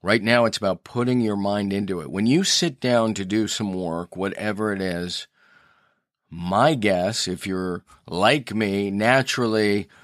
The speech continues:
you're forty percent or sixty percent there and forty or sixty percent somewhere else.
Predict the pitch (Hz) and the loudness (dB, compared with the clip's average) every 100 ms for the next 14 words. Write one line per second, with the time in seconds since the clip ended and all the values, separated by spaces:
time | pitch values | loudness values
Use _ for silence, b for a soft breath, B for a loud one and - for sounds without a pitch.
0 | b b - 95 98 101 101 95 - - | b b -8 -2 0 0 -2 -4 -6 -20
1 | - 117 120 113 104 110 - 113 107 98 | -2 2 4 4 2 -2 0 2 2 0
2 | 92 - 104 - 107 92 101 87 104 87 | 0 -2 -2 -2 -2 -2 -4 -2 -2 -2
3 | 71 90 82 87 87 - _ _ _ _ | -2 -2 0 -2 -6 -14 _ _ _ _
4 | _ _ _ _ _ _ _ _ _ _ | _ _ _ _ _ _ _ _ _ _
5 | - 90 92 90 87 82 - _ - - | -2 0 2 2 0 -4 -10 _ -14 2
6 | 104 101 98 92 92 - 90 - 85 87 | 4 6 4 2 2 2 0 -4 -6 -4
7 | - 90 85 - 82 85 71 73 - - | -2 -2 -2 -2 -2 -2 -2 -6 -6 -8